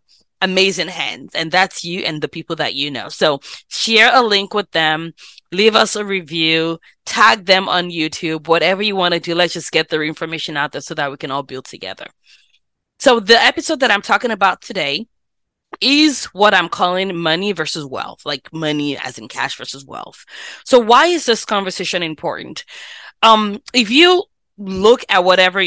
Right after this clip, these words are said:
kind of work you're doing, whether you're a pediatrician, you're a G I doctor, you're a surgeon, you're primary care, you're a dermatologist, endocrinologist, or whatever else you do,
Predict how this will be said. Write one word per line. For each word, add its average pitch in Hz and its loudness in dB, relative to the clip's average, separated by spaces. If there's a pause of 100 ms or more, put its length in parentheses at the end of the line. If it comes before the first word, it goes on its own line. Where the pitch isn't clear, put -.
(120)
kind 180 0
of 160 -4
work 160 0
you're 151 -6
doing, 147 -10
whether 170 2
you're 147 -2
a 139 -8
pediatrician, 208 0
you're 143 0
a - -4
G 220 2
I 214 4
doctor, 165 0
you're 139 -2
a - -6
surgeon, 196 2
you're 147 -6
primary 226 -2
care, 185 -6
you're 160 -6
a 147 -6
dermatologist, 202 -2
endocrinologist, 175 0
or 165 0
whatever 185 2
else 175 -2
you 160 -8
do, 143 -8